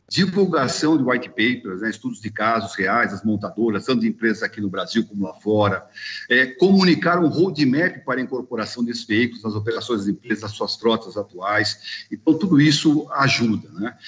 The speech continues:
É, a gente costuma dizer que toda inovação, nova tecnologia, para ser bem sucedida, além dos aspectos técnicos, financeiros que vocês comentaram, é necessário ter adopters, né,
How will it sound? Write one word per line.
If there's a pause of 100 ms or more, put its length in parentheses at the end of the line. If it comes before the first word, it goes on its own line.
(360)
É,
a
gente
costuma
dizer
que
toda
inovação,
nova
tecnologia,
para
ser
bem
sucedida,
além
dos
aspectos
técnicos,
financeiros
que
vocês
comentaram, (400)
é
necessário
ter
adopters,
né,